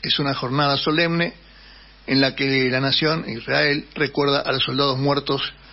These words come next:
y a las víctimas del terrorismo en el marco del conflicto. De lo que se habla, de lo que hizo el Estado de Israel después de este ataque de Hamas, es un tema aparte,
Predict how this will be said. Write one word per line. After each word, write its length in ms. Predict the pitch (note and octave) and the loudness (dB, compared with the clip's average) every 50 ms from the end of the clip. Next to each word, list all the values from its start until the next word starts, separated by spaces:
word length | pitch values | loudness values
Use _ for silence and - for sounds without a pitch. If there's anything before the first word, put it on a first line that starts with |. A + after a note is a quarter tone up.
| - - - - - - - | -20 -20 -20 -20 -20 -8 -4
y 60 | - | 0
a 40 | C3 | 0
las 140 | B2 A#2+ A#2+ | 2 2 2
víctimas 440 | C3+ C3 B2+ - C3+ C3 C3+ B2+ B2+ | 0 -2 0 0 0 2 2 2 0
del 140 | B2+ B2+ A#2+ | -2 -2 -2
terrorismo 640 | B2 B2+ C3 B2+ B2 A#2+ A2 G#2 A#2+ B2+ C3 - - - - - - - - - - - - - | -2 -2 -2 -2 -2 -2 -2 -2 -2 -2 -2 -2 -4 -10 -20 -20 -20 -20 -20 -20 -20 -14 -4 -2
en 140 | C#3+ C3 | -2 0
el 100 | B2+ B2+ | 0 0
marco 360 | B2+ C3+ C#3 B2+ B2 - C3 B2 | 2 2 0 0 0 -2 -2 0
del 140 | A#2 A#2 | 0 -2
conflicto. 680 | A#2 - A#2 B2 A#2 - - - - - - - - - - - - - - - - - - - - - - - - - - - - - - - - - - - - - - - - - - | -2 -4 -4 -4 -6 -8 -10 -12 -12 -10 -8 -8 -8 -10 -12 -18 -20 -20 -20 -20 -20 -20 -20 -20 -20 -20 -20 -20 -20 -20 -20 -20 -20 -20 -20 -20 -20 -20 -20 -20 -20 -20 -20 -20 -20 -10 -6
De 760 | - A#2+ C#3 D3 D3 C#3+ C#3+ D3 D3 D3 D3 D3 C#3+ D3 - - - - - - - - - | -2 2 4 4 4 4 4 4 4 4 2 2 2 0 -2 -8 -16 -20 -20 -20 -18 -6 -2
lo 180 | D#3+ D3+ D3+ | 0 0 0
que 100 | - E3+ | 0 0
se 180 | - - - G#3+ | 0 2 2 2
habla, 400 | G#3 G3+ F#3+ F#3 F3+ G2 - - - - - - - - - | 2 2 2 2 2 0 -2 -4 -10 -20 -20 -20 -18 -6 -2
de 100 | C3 C#3+ | 0 0
lo 140 | D3+ C#3+ | 2 2
que 100 | C#3+ - | 2 2
hizo 300 | D#3+ G3+ G3 - - D#3 | 2 4 4 2 2 2
el 80 | D3 C#3+ | 2 0
Estado 340 | C3+ C3+ - - D#3+ D#3 D#3+ | -2 -2 0 0 2 2 2
de 80 | D3 | 0
Israel 300 | C#3 C3+ C#3+ D3 D3+ C#3 | 0 0 0 0 0 0
después 400 | C3 C3+ - - F3+ F3 C#3+ B2 | -2 -4 -2 0 2 2 2 0
de 80 | B2+ B2+ | -2 -4
este 120 | B2 - | -4 -4
ataque 300 | B2+ - - C#3 C#3 C#3 | -2 -2 -2 -2 0 0
de 180 | C3 C3 C3 C3 | 0 0 0 0
Hamas, 380 | C#3 D#3 F3+ G#3+ G#3+ - - - - - - - - - - - | 0 0 0 0 0 -2 -4 -6 -12 -20 -20 -20 -20 -20 -12 -8
es 120 | - - | -4 0
un 120 | - C3+ C3 | 0 0 2
tema 340 | B2+ D3+ C#3+ D#3 D#3 - - - - - | 0 0 0 0 0 -2 -4 -8 -12 -10
aparte, 480 | - - - B2 - - - - - | -6 -4 -2 -4 -4 -4 -8 -12 -16